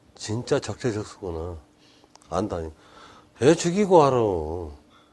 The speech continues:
예? 주위의 나무를 보시면 돼. 잎사귀 넓은 나무가 살아있나, 죽어있나, 할 수 있나. 기공을 막는다는 걸 알면 응용이 되는 거잖아.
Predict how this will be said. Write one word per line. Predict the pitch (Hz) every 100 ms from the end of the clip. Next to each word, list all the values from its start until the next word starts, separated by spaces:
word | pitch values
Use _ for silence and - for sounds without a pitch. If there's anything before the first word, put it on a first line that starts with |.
| _ _
예? | 110 151 - _ _
주위의 | - 123 135 127
나무를 | 90 95 95
보시면 | - - 90 82
돼. | 80 - _ _ _ - -
잎사귀 | 117 143 117
넓은 | 107 123 123
나무가 | 113 104 98 117 135 139 - -
살아있나, | - 160 170 139 110 80
죽어있나, | 76 85 82 71 73 73 _ _ _ _ - - _
할 | - 170
수 | 170
있나. | 107 87 78 69 _ _ _ _ _ _ _ _ _ _ _
기공을 | - 165 214 202
막는다는 | 175 147 147 147 143 123
걸 | 117
알면 | 107 127 123
응용이 | 110 123 202 208 170
되는 | 107 104 101
거잖아. | 85 80 71